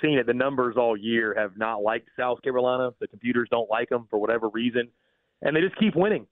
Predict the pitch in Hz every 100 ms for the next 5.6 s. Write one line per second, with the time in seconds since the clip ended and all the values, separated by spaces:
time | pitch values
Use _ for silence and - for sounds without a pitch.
0 | _ 127 117 113 139 151 170 160 147 -
1 | 143 123 113 113 143 147 - 143 135 -
2 | 127 127 123 127 110 127 123 110 117 120
3 | 117 110 113 120 156 151 123 117 123 139
4 | 196 175 143 - 135 123 110 - 123 -
5 | 107 110 104 104 113